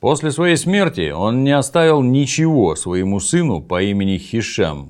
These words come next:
который был тогда младенцем. Хакам предписал лишь, чтобы его доверенный советник и его любимая жена, которая и родила ему сына, правили страной до тех пор,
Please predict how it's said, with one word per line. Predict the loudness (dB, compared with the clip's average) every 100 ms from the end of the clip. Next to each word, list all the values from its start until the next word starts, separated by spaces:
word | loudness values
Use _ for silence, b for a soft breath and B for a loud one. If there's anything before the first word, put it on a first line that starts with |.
| -2
который | 0 0 2 2 0 -2
был | -2 -2 -2
тогда | -4 -4 -6
младенцем. | -4 -4 -6 -10 -12 -16 -18 -18 _ _ _ b b b b -10
Хакам | -6 0 0 2
предписал | -4 -4 -8 -2 -2 -2
лишь, | -6
чтобы | -4 -2 0
его | 2 0
доверенный | 2 2 4 2 2 0
советник | 0 0 -2 -4 -4
и | -2
его | -2 0
любимая | -2 -2 -2 0 0 -2 -2
жена, | -4 -4 -4 -4 -8 -6
которая | -4 -2 -2 -2 -4 -8
и | -6 -6 -4
родила | -4 -4 -2 0 0
ему | -2 -6
сына, | -6 -4 -4 -6
правили | -6 -2 0 0 0 -2
страной | -4 -4 -4 -2 -4
до | -4
тех | -6 -8 -4
пор, | -4